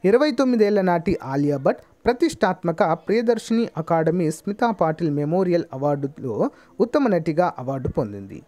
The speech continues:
ప్రీమియర్ లాభాపేక్ష లేని సామాజిక, సాంస్కృతిక మరియు విద్యా సంస్థ ప్రియదర్శిని అకాడమీ ముప్పై ఎనిమిదవ వార్షికోత్సవ వేడుకల్లో భారతీయ సినిమాకు ఆమె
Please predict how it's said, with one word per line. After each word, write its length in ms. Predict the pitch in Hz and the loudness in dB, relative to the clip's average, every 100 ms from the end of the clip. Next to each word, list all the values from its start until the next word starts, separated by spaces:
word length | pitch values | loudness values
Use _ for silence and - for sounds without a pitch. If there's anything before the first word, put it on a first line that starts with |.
| _ _ _ | _ _ _
ప్రీమియర్ 420 | 226 294 311 302 240 | 0 2 4 2 2
లాభాపేక్ష 640 | 180 196 208 202 180 196 | 2 2 2 0 -2 0
లేని 340 | 165 170 165 | 2 2 0
సామాజిక, 600 | 165 214 247 254 240 233 | 0 0 2 2 2 0
సాంస్కృతిక 680 | 226 185 180 - 180 165 160 | 0 0 -2 -2 -4 -2 -2
మరియు 380 | 165 156 175 156 | 0 2 2 0
విద్యా 360 | 139 123 147 | -2 -4 -4
సంస్థ 360 | 143 135 135 - | -2 -6 -6 -4
ప్రియదర్శిని 720 | 131 147 - 196 208 180 170 | -2 -4 -6 -2 -2 -2 -4
అకాడమీ 600 | 127 - 131 135 156 147 - - _ | -4 -4 -4 -4 -2 -2 -4 -12 _
ముప్పై 280 | 190 254 269 | -4 0 0
ఎనిమిదవ 420 | 240 202 175 160 | 2 2 2 2
వార్షికోత్సవ 680 | 139 143 165 - 156 151 139 | 2 0 -4 -2 -2 -2 -4
వేడుకల్లో 500 | 123 123 120 123 135 | -4 -4 -4 -4 -4
భారతీయ 480 | 117 127 127 127 127 | -4 -8 -8 -6 -6
సినిమాకు 520 | - 196 220 208 208 | -4 -2 0 0 0
ఆమె 140 | 202 | 0